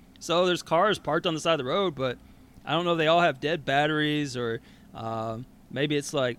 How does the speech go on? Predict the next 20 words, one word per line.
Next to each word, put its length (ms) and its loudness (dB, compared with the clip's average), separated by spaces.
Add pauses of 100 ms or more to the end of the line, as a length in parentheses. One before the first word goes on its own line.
one 100 -4
of 60 -4
those 180 -2
tricks 300 -4
they 100 -2
used 240 -4
in 80 -4
the 60 -8
war 400 -2
where 300 -6 (320)
they 120 -4
just 220 -10
had 160 -2
inflatable 520 -2
tanks 380 -4
and 80 -6
made 140 -4
'em 80 -8
think 300 -8
that, 100 -12